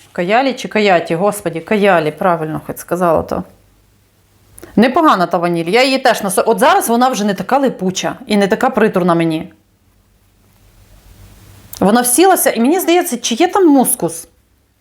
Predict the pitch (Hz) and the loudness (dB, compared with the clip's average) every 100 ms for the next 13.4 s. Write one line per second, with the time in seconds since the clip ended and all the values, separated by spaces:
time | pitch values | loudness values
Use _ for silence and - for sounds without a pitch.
0 | _ _ _ _ - 214 269 302 320 262 | _ _ _ _ -2 2 4 4 2 0
1 | 269 262 277 277 - 247 240 254 285 247 | -2 0 2 0 -2 -4 0 2 4 2
2 | - 208 185 202 233 220 185 180 190 175 | 0 -4 -2 -2 0 0 0 -4 -6 0
3 | 151 151 - - _ _ _ _ _ _ | 0 -2 -8 -20 _ _ _ _ _ _
4 | _ _ _ _ _ _ - - - - | _ _ _ _ _ _ -20 -20 -20 -14
5 | - - 208 233 247 269 - - _ _ | -6 -2 0 2 2 2 -2 -14 _ _
6 | _ _ _ _ - 247 240 220 277 262 | _ _ _ _ -4 2 2 2 0 0
7 | 233 185 165 147 - _ _ _ _ _ | 0 0 -2 -6 -16 _ _ _ _ _
8 | _ _ _ _ _ _ _ _ _ - | _ _ _ _ _ _ _ _ _ -20
9 | - - - - - 403 415 320 220 190 | -20 -20 -20 -6 -2 2 2 0 -2 -2
10 | - 185 156 _ _ _ _ _ _ _ | -2 -4 -6 _ _ _ _ _ _ _
11 | _ _ _ _ _ _ _ _ _ - | _ _ _ _ _ _ _ _ _ -20
12 | - - 214 277 240 220 240 247 349 - | -8 0 4 4 4 2 -2 0 0 2
13 | 294 277 269 262 | 2 4 2 0